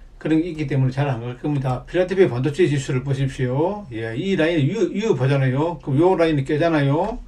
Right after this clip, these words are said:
요 라인을 깨면요, 요만큼에 뺍니다. 이만큼, 이만큼, 이만큼 빼버립니다. 요 이천사백 깨버립니다. 자, 이천사백 충분히 깹니다. 한번 볼까요? 자, 여기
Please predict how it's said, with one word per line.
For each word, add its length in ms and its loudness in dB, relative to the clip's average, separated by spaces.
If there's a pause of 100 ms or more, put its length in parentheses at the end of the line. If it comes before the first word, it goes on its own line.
(580)
요 320 4
라인을 400 2
깨면요, 1120 0
요만큼에 840 0
뺍니다. 420 -2
이만큼, 400 0
이만큼, 320 -2
이만큼 320 -2
빼버립니다. 760 0
요 80 -2
이천사백 520 -4
깨버립니다. 960 2 (840)
자, 420 -10
이천사백 460 -8
충분히 320 -4
깹니다. 680 -2 (260)
한번 120 -6
볼까요? 480 -4 (1600)
자, 200 -6
여기 440 -2